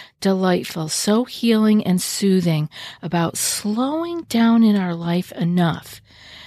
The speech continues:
to take a warm bath. It always seems like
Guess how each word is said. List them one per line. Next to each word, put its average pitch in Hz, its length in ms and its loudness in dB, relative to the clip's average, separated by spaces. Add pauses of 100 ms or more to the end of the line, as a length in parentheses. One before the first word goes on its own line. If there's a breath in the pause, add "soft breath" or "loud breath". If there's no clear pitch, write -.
(160 loud breath)
to - 120 0
take 196 340 4
a 185 80 0
warm 170 300 0
bath. 143 500 -4
It - 220 -4
always 240 260 2
seems 226 260 4
like 185 220 2